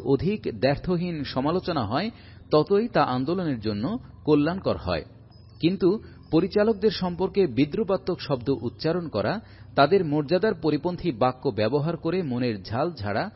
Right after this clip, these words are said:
তাদের ব্যাপার নিয়ে ঠাট্টা তামাশা করা অথবা তাদের দুর্বলতা উল্লেখ করে আনন্দ উপভোগ করা অবশ্যই ইসলামী চরিত্রনীতির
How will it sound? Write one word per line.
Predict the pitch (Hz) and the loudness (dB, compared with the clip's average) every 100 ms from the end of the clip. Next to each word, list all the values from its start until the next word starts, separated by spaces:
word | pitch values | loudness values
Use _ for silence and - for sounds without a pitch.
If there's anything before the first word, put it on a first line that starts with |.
| - - - | -16 -20 -8
তাদের | - 160 190 | 2 4 4
ব্যাপার | 139 123 123 180 | 4 2 2 0
নিয়ে | 190 120 87 - - - | 0 -4 -6 -12 -20 -4
ঠাট্টা | 165 - - 190 | -2 -2 -2 0
তামাশা | 143 143 156 143 | 0 -2 -2 -4
করা | 107 110 165 | -2 0 0
অথবা | 147 - 151 87 - - - | 0 0 0 0 -4 -18 -2
তাদের | 135 135 156 131 | 2 4 4 2
দুর্বলতা | 120 143 160 190 190 185 | 0 2 4 2 2 0
উল্লেখ | 139 127 156 | 0 -2 -4
করে | - 165 180 | -2 0 0
আনন্দ | - 120 156 170 | 0 -2 -2 -2
উপভোগ | 170 120 123 117 170 | -4 -2 -4 -4 -4
করা | 190 147 87 - - - - | -2 0 -2 -6 -20 -8 2
অবশ্যই | 139 208 - 151 92 - | 4 4 2 -2 -2 -4
ইসলামী | 147 147 196 185 185 | -4 -4 -4 -6 -4
চরিত্রনীতির | - 170 - 185 139 117 165 | -2 -2 0 -2 -2 -4 -6